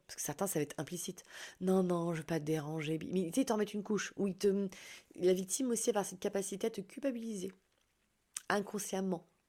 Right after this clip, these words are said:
Bah oui, mais bon, il y a personne qui est jamais là pour moi. Tu sais, moi, c'est comme ça. » Ou « Bah non, je vais pas te... bah non, je vais pas encore te déranger. » Mais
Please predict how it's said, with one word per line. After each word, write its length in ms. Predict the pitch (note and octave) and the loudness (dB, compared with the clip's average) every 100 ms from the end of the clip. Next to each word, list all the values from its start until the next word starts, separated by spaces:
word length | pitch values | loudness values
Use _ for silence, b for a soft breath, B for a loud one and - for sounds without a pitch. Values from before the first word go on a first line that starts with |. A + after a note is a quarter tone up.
| _ _ _ | _ _ _
Bah 140 | E3+ E3+ | 0 0
oui, 140 | E3+ | 2
mais 100 | F3 | 0
bon, 340 | D3+ D3+ E3 E3 | -2 -4 -4 -4
il 60 | |
y 40 | D3+ | -2
a 40 | |
personne 380 | D#3 D3+ - D#3 | -4 -4 -6 -6
qui 120 | D3+ | -4
est 20 | |
jamais 260 | C#3+ D3+ D#3 | -2 0 0
là 100 | D3 | -2
pour 200 | D3 D#3+ | -4 -4
moi. 480 | D3+ C#3+ D3 D3+ D3+ | -2 -2 -2 -4 -6
Tu 80 | - | -8
sais, 140 | - | -10
moi, 100 | D#3+ | -10
c'est 120 | - | -8
comme 180 | - E3 | -6 -6
ça. » 440 | D#3+ D3+ D3+ D3 D3+ B B B B B | -6 -4 -4 -4 -6 B B B B B
Ou « 140 | E3+ E3+ | 0 4
Bah 160 | E3 | 4
non, 160 | F3 F#3 | 6 4
je 100 | D#3+ | 2
vais 60 | |
pas 140 | D3 D#3 | -2 -2
te... 140 | - | -2
bah 180 | D#3 D#3+ | 0 2
non, 140 | D#3+ | 0
je 60 | D#3 | -4
vais 60 | E3 | -6
pas 120 | F3 | -8
encore 220 | E3 E3+ | -4 -2
te 40 | |
déranger. » 420 | E3 E3 D#3+ F3 | 2 4 4 2
Mais 120 | F#3+ | 2